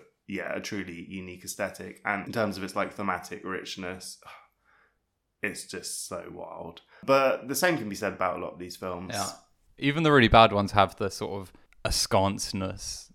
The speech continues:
Speaker 2: of his, like, perspective.
Speaker 1: Mm.
Speaker 2: And they all have, like, humor in them.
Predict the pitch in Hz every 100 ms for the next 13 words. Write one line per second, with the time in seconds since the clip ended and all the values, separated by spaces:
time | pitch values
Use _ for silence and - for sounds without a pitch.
0 | _ - 98 95 90 92 95 - 95 -
1 | - - - 98 101 - _ 101 98 101
2 | 95 98 95 104 104 98 92 90 87 90
3 | 90 - - 87 87 92 92 95 - -